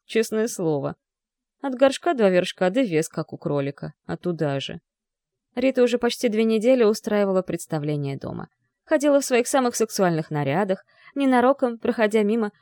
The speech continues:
притрагивалась к Максу то грудью, то попой, то просто даже рукой по спине проведёт. Он всякий раз, когда она так делала, шарахался от неё, как от заразной. Это ничего, это временно. Она Макса знает, он долго без секса не может.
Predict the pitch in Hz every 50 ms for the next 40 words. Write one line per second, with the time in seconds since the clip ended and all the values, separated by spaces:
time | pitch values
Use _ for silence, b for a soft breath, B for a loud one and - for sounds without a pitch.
0 | _ _ - - 247 240 240 247 254 254 214 226 208 202 190 196 - - - -
1 | 175 180 202 214 208 - - 175 - - 175 170 165 175 226 247 214 180 160 151
2 | - 147 139 - - 175 214 - - 175 170 B B B B B - 226 220 -
3 | - 233 262 - - 202 170 190 208 196 180 160 139 123 - - 147 185 - -
4 | 202 - - 202 190 190 180 175 - 175 170 170 170 165 165 170 - _ _ _
5 | _ _ _ _ _ _ _ _ _ _ _ _ 226 233 233 226 220 220 - 233
6 | 214 - 226 220 214 202 202 - - 214 202 190 208 208 202 196 190 185 196 185
7 | 196 185 214 226 214 185 165 160 165 b b b b b - - 220 214 202 190
8 | 165 160 - - 143 156 - - 143 143 - 160 160 151 147 - - - - 147
9 | 147 147 160 151 147 143 139 135 135 139 139 156 165 _ _ _ _ _ _ _
10 | _ _ _ _ _ _ _ _ _ _ - 339 - 254 196 175 156 - - 139
11 | 127 143 196 247 240 220 185 160 165 151 139 135 131 131 135 135 139 - _ _
12 | _ _ _ _ _ _ _ _ _ _ 330 320 294 269 254 240 240 233 - -
13 | 208 185 175 156 151 151 151 151 - 262 302 285 254 233 233 226 226 185 180 151
14 | 143 147 - - - 139 - - - - 139 139 131 127 131 131 - - - -
15 | - _